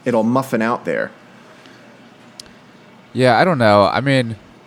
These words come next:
Speaker 2: the height and weight, I imagine, is probably, like, a carryover from, like, Vietnam era or something like that. Um,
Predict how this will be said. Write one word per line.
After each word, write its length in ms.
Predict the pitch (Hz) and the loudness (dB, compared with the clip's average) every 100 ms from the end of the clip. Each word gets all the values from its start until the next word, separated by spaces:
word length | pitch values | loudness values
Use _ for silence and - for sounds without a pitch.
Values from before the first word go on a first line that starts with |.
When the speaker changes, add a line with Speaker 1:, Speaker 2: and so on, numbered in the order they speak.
| - | -10
Speaker 2:
the 80 | 120 | -4
height 240 | 160 165 | 0 0
and 60 | 113 | 2
weight, 180 | 110 101 | 2 2
I 80 | |
imagine, 480 | 104 95 92 101 104 | 0 0 0 0 -2
is 100 | 95 | -8
probably, 340 | - 101 98 80 | -6 -4 -2 -4
like, 200 | - - | -8 -14
a 20 | |
carryover 680 | 87 92 98 82 95 92 87 | -6 -4 -2 -2 -6 -6 -10
from, 180 | 85 | -12
like, 300 | 85 82 80 | -8 -6 -8
Vietnam 720 | 78 73 87 76 78 78 87 64 | -10 -8 -8 -8 -8 -8 -8 -8
era 420 | 87 95 95 95 | -6 -4 -2 -4
or 60 | |
something 220 | 95 101 98 | -8 -12 -12
like 180 | 101 | -10
that. 420 | - 95 92 92 - - - - - - - - - | -6 -4 -2 -2 -4 -14 -20 -20 -20 -20 -20 -20 -14
Um, 640 | 87 85 85 85 82 82 | -8 -6 -4 -4 -4 -6